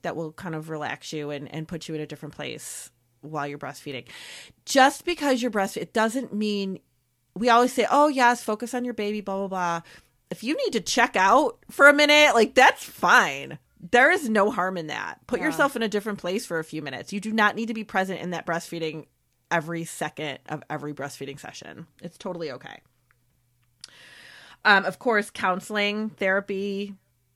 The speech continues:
Speaker 1: um, things like that. And again, it might be frustrating because a lot of people don't realize that this is a real thing, that this is something that can happen.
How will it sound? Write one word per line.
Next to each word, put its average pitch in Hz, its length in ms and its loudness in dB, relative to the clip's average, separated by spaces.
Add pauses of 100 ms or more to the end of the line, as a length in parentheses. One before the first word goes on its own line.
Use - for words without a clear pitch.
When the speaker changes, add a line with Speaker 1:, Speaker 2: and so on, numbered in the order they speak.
(300)
Speaker 1:
um, 170 240 -4
things 180 260 -8
like 185 180 -4
that. 165 380 0 (260)
And 277 100 0
again, 294 360 2
it - 200 -2
might 226 300 -2
be 254 140 -6
frustrating 196 580 -4
because 190 800 -2 (380)
a 196 60 -4
lot 196 300 -2
of 262 100 -10
people 277 260 -8
don't 202 340 -8
realize 214 380 -4
that 165 160 -12
this 185 200 -8
is 214 180 -6
a 196 80 -6
real 170 340 -6
thing, 175 560 -10 (180)
that 185 200 -12
this 196 260 -6
is 196 200 -8
something 185 360 -8
that 160 160 -10
can 165 100 -14
happen. 170 580 -12